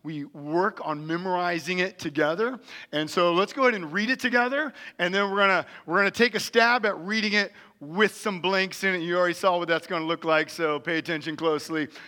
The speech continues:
and we'll read it. It says, "Now to him who is able to keep you from stumbling and to present you blameless before the presence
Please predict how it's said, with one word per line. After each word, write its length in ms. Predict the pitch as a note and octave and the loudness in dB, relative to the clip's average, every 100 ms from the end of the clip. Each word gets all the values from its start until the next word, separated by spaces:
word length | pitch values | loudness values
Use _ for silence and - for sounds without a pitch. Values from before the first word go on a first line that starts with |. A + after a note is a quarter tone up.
| - | -12
and 140 | D3+ E3+ | -6 -4
we'll 120 | E3+ | -2
read 200 | F3 E3 | 0 -2
it. 140 | D#3 | -2
It 80 | D3+ | -6
says, 480 | - E3+ D3+ D3 B2+ - - - | -2 0 2 -2 -8 -18 -20 -16
"Now 300 | C#3 D#3+ D#3+ | -4 0 0
to 180 | D3+ D#3+ | 0 -4
him 460 | C#3 F3+ F#3 G#3 F#3+ - | -2 -2 0 -2 -8 -12
who 160 | - E3 | -4 0
is 180 | D#3+ C#3 | 0 -2
able 440 | D#3 E3+ F3+ F3+ E3+ | 0 0 0 -4 -6
to 180 | - C#3+ | -8 -12
keep 500 | - - G#3+ G#3 D3 | -10 -6 -6 -6 -8
you 300 | C3 B2 B2 - - | -8 -8 -10 -18 -20
from 240 | - D#3 C#3 | -10 -8 -6
stumbling 720 | - F3+ F3 E3+ F3 F3+ F#3+ | 0 0 0 -2 -2 -4 -8
and 120 | C#3+ | -14
to 80 | - | -14
present 640 | A#2+ C#3+ C3+ A#2 F#3 F#3+ E3 | -10 -8 -8 -4 -4 -4 -8
you 200 | E3 C3+ | -8 -8
blameless 920 | A2+ C#3 C#3+ D3+ F3 F#3 G3 - - | -8 -6 -4 -4 -4 -6 -6 -8 -12
before 400 | D3 - D#3+ C#3+ | -12 -6 -4 -2
the 100 | C3 | -6
presence 640 | - D#3+ E3 E3 F3+ | -6 -2 -2 -2 -8